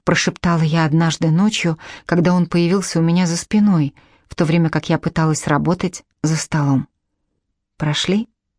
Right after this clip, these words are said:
долгие минуты. Я уже думала, что он не ответит. Даже понадеялась, что он исчез, пока не почувствовала его руку у себя на плече.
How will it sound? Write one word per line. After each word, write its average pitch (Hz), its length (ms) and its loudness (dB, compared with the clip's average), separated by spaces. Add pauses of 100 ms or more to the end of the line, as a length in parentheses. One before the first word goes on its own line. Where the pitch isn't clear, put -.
(120)
долгие 202 680 0
минуты. 151 580 -2 (580)
Я 180 140 2
уже 170 180 0
думала, 180 300 0
что 196 220 -4
он 170 120 2
не 170 100 0
ответит. 185 540 -6 (540)
Даже 247 280 2
понадеялась, 220 880 2 (140)
что - 220 -2
он 208 180 4
исчез, 220 560 -2 (800)
пока 156 220 -2
не 156 100 4
почувствовала 156 640 -2
его 151 260 2
руку 190 380 -2 (300)
у 160 100 -6
себя 156 300 -2
на 143 100 0
плече. 143 500 -6